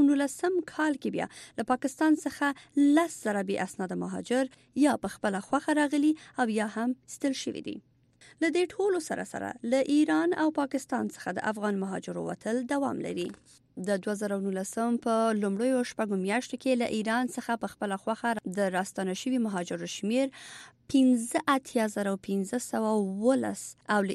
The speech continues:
ایران څخه د شړل شوي مهاجرو شمیر یو لک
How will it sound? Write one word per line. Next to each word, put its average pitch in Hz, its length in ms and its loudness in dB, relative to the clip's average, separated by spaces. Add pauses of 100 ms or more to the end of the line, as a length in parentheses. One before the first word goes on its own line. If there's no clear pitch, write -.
ایران 233 340 2
څخه 214 180 -6 (120)
د 185 160 0
شړل 185 340 0
شوي 339 320 4
مهاجرو 196 720 -2
شمیر 247 360 0 (440)
یو 277 180 8
لک 254 180 -2